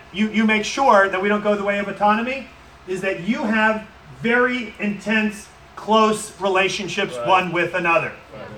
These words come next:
Speaker 1: And by the way, those relationships don't come over having a Frappuccino together at Starbucks.
Speaker 2: Right.
Speaker 1: You know how they come?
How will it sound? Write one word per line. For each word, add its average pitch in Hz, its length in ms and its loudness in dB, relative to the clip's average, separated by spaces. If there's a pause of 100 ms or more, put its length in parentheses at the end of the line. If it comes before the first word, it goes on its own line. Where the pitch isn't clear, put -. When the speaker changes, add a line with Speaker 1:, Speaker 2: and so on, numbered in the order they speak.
(280)
Speaker 1:
And 202 180 0
by 254 160 6
the 277 80 2
way, 240 440 4 (360)
those 302 280 4
relationships 247 580 -2
don't 226 220 -2
come 214 420 0 (180)
over 214 220 2
having 214 360 2
a 202 40 0
Frappuccino 233 680 -4
together 190 400 0
at 185 180 0
Starbucks. - 840 2 (140)
Speaker 2:
Right. 170 260 -8 (600)
Speaker 1:
You 202 80 0
know 247 100 6
how 254 160 8
they 262 160 4
come? 269 420 4